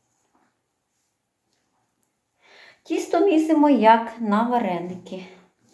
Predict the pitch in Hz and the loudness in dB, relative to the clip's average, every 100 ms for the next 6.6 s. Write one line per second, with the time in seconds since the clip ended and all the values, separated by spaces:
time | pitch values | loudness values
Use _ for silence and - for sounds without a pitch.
0 | _ _ _ _ 247 240 254 226 220 214 | _ _ _ _ -10 -2 0 2 0 0
1 | 208 - _ - - - - _ - 254 | -4 -18 _ -20 -20 -20 -20 _ -8 -4
2 | 254 233 214 214 220 226 220 202 202 202 | 2 2 2 -4 -4 -4 -2 -2 -4 -6
3 | 202 208 202 196 190 202 202 196 - 196 | -6 -4 -2 -4 -6 -8 -6 -8 -10 -14
4 | - - 254 311 285 190 180 247 - - | -14 -8 -2 0 0 -2 -2 -4 -6 -10
5 | _ _ _ _ _ _ _ - 240 247 | _ _ _ _ _ _ _ -8 -4 0
6 | 233 220 202 - 202 - | 0 0 -2 -2 -4 -6